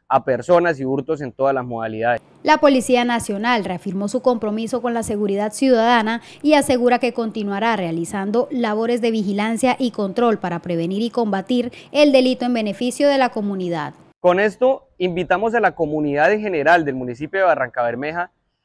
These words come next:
Speaker 1: a que denuncie, a que llame a las líneas, a los abonados telefónicos que tenemos precisamente para este servicio.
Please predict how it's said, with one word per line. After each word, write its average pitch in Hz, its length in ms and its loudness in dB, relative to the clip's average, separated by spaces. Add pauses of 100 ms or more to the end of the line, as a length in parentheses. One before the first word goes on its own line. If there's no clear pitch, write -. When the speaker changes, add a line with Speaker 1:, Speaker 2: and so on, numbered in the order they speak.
(140)
Speaker 1:
a 151 100 0
que 156 180 -2
denuncie, 147 640 0 (420)
a 156 80 2
que 165 160 -2
llame 214 460 2
a 160 120 4
las 135 220 0
líneas, 190 520 0
a 135 40 0
los 127 160 -2
abonados 147 400 0
telefónicos 170 560 -4
que 156 140 -6
tenemos 156 400 -6
precisamente 175 760 -6
para 131 320 0
este 143 240 -8
servicio. 139 540 -6